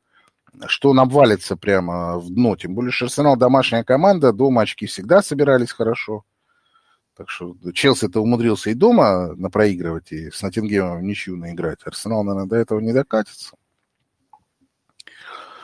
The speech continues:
Но я понимаю, что все люди думают, э, что вот щас мы купим пару-тройку игроков, и мы тут всем зададим. И это иллюзия.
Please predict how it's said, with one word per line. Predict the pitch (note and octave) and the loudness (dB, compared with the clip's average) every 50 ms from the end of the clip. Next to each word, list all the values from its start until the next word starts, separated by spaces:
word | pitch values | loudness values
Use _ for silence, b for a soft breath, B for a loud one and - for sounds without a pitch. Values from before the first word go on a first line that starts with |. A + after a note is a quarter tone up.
| B B B B B B B B _ _ | B B B B B B B B _ _
Но | A#2+ B2 B2 C#3 D#3 E3 E3 E3+ E3+ F3 E3+ E3+ E3 E3 D#3+ _ _ _ - | -2 2 4 4 6 6 6 6 6 6 6 6 6 4 2 _ _ _ -2
я | C#3 C3+ G3+ A3 | 4 4 4 6
понимаю, | - A3 G3+ G3 G3+ A3 B3 C4 B3 G#3+ | 4 4 2 2 2 2 2 4 4 2
что | - - D3+ | 2 0 -4
все | - - - F#3 E3+ | -4 -2 0 0 0
люди | D#3+ F#3+ A3 A3+ G3 D3 | 0 -2 -4 -4 -4 -6
думают, | B2+ B2 D3+ F3+ F3 E3 D3+ C3+ B2 - - - - | -4 -4 -4 -2 0 0 0 0 0 -2 -6 -10 -8
э, | A#2 A#2 A2+ A2 A2 G#2+ G#2+ G#2 G#2 G#2 G#2 G2+ G2+ | -6 -4 -2 -2 -2 -2 -2 -2 -2 -2 -4 -4 -4
что | - - - - A2+ | -6 -6 -6 -6 -4
вот | D3 F#3 F#3 | -4 -4 -2
щас | - - D3 E3 F3+ - - | 0 0 2 2 2 0 -2
мы | A2+ G#2 | -4 -4
купим | - - F3 F3+ C3 A2 G2 | -4 -4 -4 -2 -2 -4 -2
пару-тройку | - - C#3 C3+ G#2+ - - B2+ C3 A#2 - - G2 F#2+ | 2 2 2 2 2 -2 -2 -2 -4 -4 -4 -6 -8 -8
игроков, | F#2 F#2+ G2 F#2+ - - G3+ G#3 G3+ G3 - - _ | -4 -4 -4 -2 0 0 0 0 -2 -4 -8 -12 _
и | - F#3+ G3+ E3 | -6 -4 -2 -2
мы | C3 D3 F3+ E3+ - | -2 -2 -2 -4 -6
тут | - B2 - - | -6 -8 -10 -10
всем | - - - - D3 C#3 A#2 | -12 -8 -4 -2 0 0 0
зададим. | G2+ G2+ F#2+ A2+ G#2+ G2 F#2+ E2+ D#2 D2+ D2+ C#2 C2+ C2 C2+ - - - - - - - | -2 -2 0 0 0 0 -2 -6 -10 -10 -10 -10 -12 -12 -14 -16 -20 -20 -20 -18 -12 -8
И | B2 D#3 | -6 -6
это | G3 - - - F3+ F3 F3 | -6 -6 -6 -8 -6 -6 -6
иллюзия. | E3+ F#3 G3 F#3+ D#3+ B2 F#2 D#2+ C2+ - | -6 -6 -6 -6 -6 -6 -6 -8 -8 -10